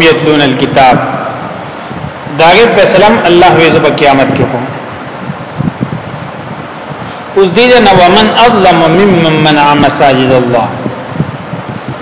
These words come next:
دا هغه چا نه ډېر لوی ظالم څوک کېدای شي چې هغه منع کول کوي مساجد الله، د جوماتونو د الله.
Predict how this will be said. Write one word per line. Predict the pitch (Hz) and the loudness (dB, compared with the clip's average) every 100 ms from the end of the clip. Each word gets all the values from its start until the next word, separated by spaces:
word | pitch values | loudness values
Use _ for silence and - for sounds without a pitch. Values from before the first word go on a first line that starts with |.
| - - - - | -14 -10 -6 -4
دا | 143 | 0
هغه | 175 190 185 | 2 4 4
چا | 165 | 2
نه | 165 156 135 131 | 2 2 2 0
ډېر | 165 190 151 | 2 2 2
لوی | 180 | 2
ظالم | 180 160 151 156 131 | 4 4 4 2 0
څوک | 180 220 - | 0 0 2
کېدای | 170 147 123 | 2 4 2
شي | 120 - - - - - - - - - - - - - - - - - - - - | -2 -6 -8 -10 -10 -12 -14 -14 -14 -14 -14 -14 -14 -14 -14 -14 -12 -10 -10 -12 -6
چې | - 156 | 0 2
هغه | 160 | 4
منع | 185 160 156 - | 2 2 0 2
کول | 202 165 156 | 2 2 2
کوي | 147 202 233 - - - - | 2 2 0 -4 -8 -10 -6
مساجد | 160 156 180 165 147 143 | -2 0 4 4 2 2
الله، | 143 143 185 180 | 2 4 2 0
د | 143 | 0
جوماتونو | 139 135 131 135 127 | 0 2 2 2 2
د | 123 | 2
الله. | 120 117 120 | 0 -2 -6